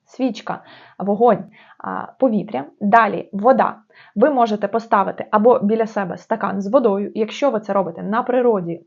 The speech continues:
це може бути будь-яке озерце, річка, неважливо, що це, головне, щоб, о, бу-, була оця водичка поруч.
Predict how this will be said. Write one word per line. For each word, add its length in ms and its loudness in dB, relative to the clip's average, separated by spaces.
це 120 -4
може 280 -2
бути 280 -4
будь-яке 840 -4
озерце, 600 -4
річка, 500 -8
неважливо, 500 2
що 260 0
це, 180 -2
головне, 440 -4
щоб, 340 -8
о, 280 -6
бу-, 580 -2
була 360 6
оця 220 0
водичка 520 0
поруч. 580 0